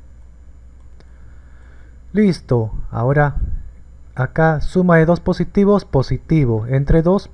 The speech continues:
positivo. Y se le, si le sumamos el valor absoluto que siempre es de cero a más, entonces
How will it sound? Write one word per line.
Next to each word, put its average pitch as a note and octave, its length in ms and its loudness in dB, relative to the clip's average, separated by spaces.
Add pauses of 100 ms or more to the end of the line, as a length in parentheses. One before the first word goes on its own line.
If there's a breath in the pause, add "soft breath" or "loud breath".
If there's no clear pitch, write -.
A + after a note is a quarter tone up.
(160)
positivo. A#2 760 -2 (420 soft breath)
Y B2+ 140 -4
se C3+ 180 -4
le, B2+ 100 -2
si D3 300 -4
le C3 100 0
sumamos D#3+ 480 -2
el D#3 100 2
valor C#3+ 280 0
absoluto D3+ 520 -2
que A#2+ 440 -2
siempre D#3+ 540 0
es C#3+ 60 0
de C3+ 80 2
cero D#3+ 240 0
a D#3 40 2
más, E3 300 -2
entonces C#3 520 -2